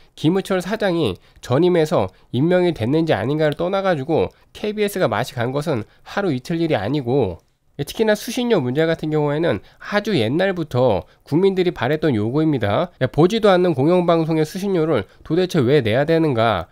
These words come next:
안 그래도 요즘 세상에 뭐, 오티티라든가 핸드폰이라든가 뭐, 이런 것들 통신비가 굉장히 부담이 되는데, 보지도 않는 케이비에스 쪽에서 수신료를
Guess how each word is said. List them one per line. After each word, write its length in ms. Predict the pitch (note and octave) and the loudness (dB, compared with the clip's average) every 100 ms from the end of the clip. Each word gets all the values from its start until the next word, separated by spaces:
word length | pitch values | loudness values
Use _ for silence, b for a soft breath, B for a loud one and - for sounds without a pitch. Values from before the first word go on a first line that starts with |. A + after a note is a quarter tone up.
| b | b
안 180 | - C3 | -2 0
그래도 240 | F3 F#3+ D#3 | 0 0 0
요즘 240 | C3 D#3+ | 0 0
세상에 520 | F3 D#3 D#3 D#3+ G2 b b | -2 -2 0 0 -2 b b
뭐, 180 | A2 C3+ | -2 -2
오티티라든가 920 | - G3 - E3+ D3 C3 C#3 A2+ - b - | -4 -8 -2 0 0 0 0 0 -2 b -8
핸드폰이라든가 1080 | G#3 A3 G#3+ G3 F3+ D#3+ C3+ A2+ A2+ G2+ E2+ b b | -6 -4 -4 -2 0 0 0 0 2 0 -2 b b
뭐, 120 | A#2+ | 0
이런 200 | E3 F#3+ | 0 0
것들 220 | F#3 F3+ | -2 -4
통신비가 720 | - G#3+ A3 F#3+ D3 D3 F#2 b b | -6 -6 -4 -4 0 0 -2 b b
굉장히 340 | B2+ C#3+ E3 D#3 | -4 0 0 0
부담이 420 | - A#2 D#3 D3+ | -2 0 0 0
되는데, 500 | C#3+ C3+ C#3 C3+ F2+ - - | 0 0 0 0 -2 -8 -4
보지도 380 | C#3+ E3 G3 | -2 0 0
않는 240 | F#3 F3+ E3+ | 0 0 -2
케이비에스 520 | - G#3 G3+ F3+ E3+ | -4 -6 -4 -4 -4
쪽에서 600 | D#3+ D#3+ C3 B2 B2 F#2 b b | -4 -2 0 2 2 0 b b
수신료를 720 | - G3+ G#3+ G3 E3 D#3+ F2+ | -12 -6 -2 0 2 0 -2